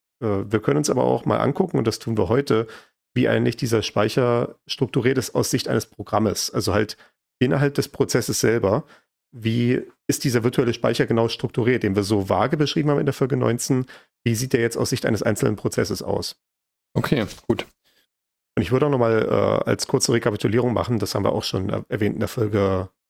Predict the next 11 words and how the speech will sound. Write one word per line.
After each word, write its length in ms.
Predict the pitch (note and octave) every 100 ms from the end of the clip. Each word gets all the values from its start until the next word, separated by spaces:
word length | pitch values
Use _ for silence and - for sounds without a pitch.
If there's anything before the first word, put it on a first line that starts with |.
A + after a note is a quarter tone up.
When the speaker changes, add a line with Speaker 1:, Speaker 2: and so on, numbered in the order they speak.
| -
Speaker 1:
fünfzehn 540 | A#2+ - G#2 G2 G#2+
oder 320 | A2+ G2+ -
elf 240 | G#2 A#2+ -
oder 160 | A#2
so, 240 | G2+ G2+ A#2 - _ _ _ _
äh, 40 | A2
wo 540 | G2+ G2+ G#2+ G#2+ A2
es 100 | G#2+
um 120 | -
diese 200 | G#2+ G#2
ganzen, 560 | G2+ G2 - G2+ G2+ G2+